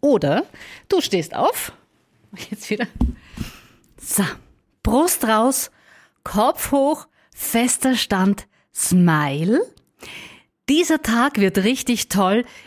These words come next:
Ich freue mich schon sehr auf die Präsentation heute.“ Ist ein Riesenunterschied.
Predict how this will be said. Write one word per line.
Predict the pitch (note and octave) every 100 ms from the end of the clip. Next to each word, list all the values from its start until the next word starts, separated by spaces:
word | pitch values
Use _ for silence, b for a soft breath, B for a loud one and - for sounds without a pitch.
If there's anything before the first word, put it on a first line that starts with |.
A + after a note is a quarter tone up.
| B
Ich | G#3 -
freue | G3 G#3+
mich | B3 -
schon | F#3
sehr | F3 - G#3 A#3+ F#3
auf | F3
die | G3
Präsentation | F#3 E3+ G3+ G3 G3 A3 A#3+ G#3+
heute.“ | G3 D#3+ E3 E3+ _ _ _ _ _ _ _ b b b b
Ist | -
ein | D4+
Riesenunterschied. | A3+ F3+ G#3 A#3+ D4 C4+ - C#3+ -